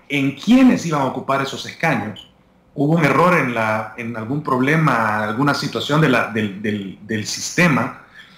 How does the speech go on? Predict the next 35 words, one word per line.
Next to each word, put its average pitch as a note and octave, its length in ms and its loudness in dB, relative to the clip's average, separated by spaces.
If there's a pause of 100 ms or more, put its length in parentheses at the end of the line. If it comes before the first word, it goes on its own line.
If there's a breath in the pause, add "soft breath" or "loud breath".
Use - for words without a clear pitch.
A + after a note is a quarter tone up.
(220 loud breath)
y D3 160 2
se C3+ 140 0
le C#3+ 80 2
asignaron D#3+ 840 0
totales F3 720 -2 (200)
a B2+ 180 0
nombres F3 720 -2
que C3+ 120 -6
no C#3 240 -4
hacían D3+ 320 -4
sentido. B2+ 460 -2 (580 soft breath)
Todos F3 240 6
los D#3 160 2
que D3 120 -6
conocemos D3 420 -4
un D#3 80 -2
poco D#3 240 0
de D#3 60 -2
política D3+ 400 -2
en C#3+ 80 -2
el C3 120 -4
país, E3 280 2
cuando A#2+ 220 -4
vimos D3 220 2
los - 120 2
primeros C#3+ 300 0
reportes C3 840 -2 (280 loud breath)
del B2 140 2
Tribunal B2 340 2
Supremo D3+ 300 0
Electoral D3 440 0
el A2+ 80 -4
día C3 180 0
de D3 60 0
ayer, A2+ 320 -2